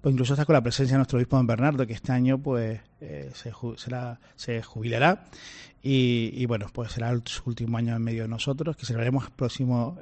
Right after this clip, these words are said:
el veinticinco a las doce de la mañana, ¿no? Con su presencia. También este año tenemos como novedad, pues, un hermanamiento que hacemos con las parroquias de La Camella, de Valle San Lorenzo,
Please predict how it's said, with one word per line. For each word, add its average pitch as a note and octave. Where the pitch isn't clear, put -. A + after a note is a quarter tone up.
el B2
veinticinco B2
a B2+
las A2
doce B2
de B2+
la A#2+
mañana, A2
¿no? E3+
Con A#2+
su B2
presencia. A2+
También D#3+
este E3
año E3+
tenemos C#3
como C3+
novedad, C3
pues, B2
un C3+
hermanamiento C3
que -
hacemos C3
con C3+
las B2
parroquias A#2
de A#2
La A2
Camella, C3+
de A#2
Valle B2
San A#2
Lorenzo, D#3+